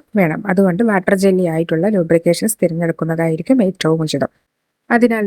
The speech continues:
പ്ര-, പല പ്രായത്തിലുള്ള സ്ത്രീകളിലും പല പ്രായത്തിലുള്ള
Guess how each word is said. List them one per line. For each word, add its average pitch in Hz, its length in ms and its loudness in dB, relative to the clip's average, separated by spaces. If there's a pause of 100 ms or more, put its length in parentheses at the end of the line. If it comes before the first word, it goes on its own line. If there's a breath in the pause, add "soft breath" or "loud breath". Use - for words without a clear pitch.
പ്ര-, 233 240 2 (140)
പല 247 240 4
പ്രായത്തിലുള്ള 175 640 0 (720)
സ്ത്രീകളിലും 190 560 2 (160)
പല 202 220 4
പ്രായത്തിലുള്ള 180 580 0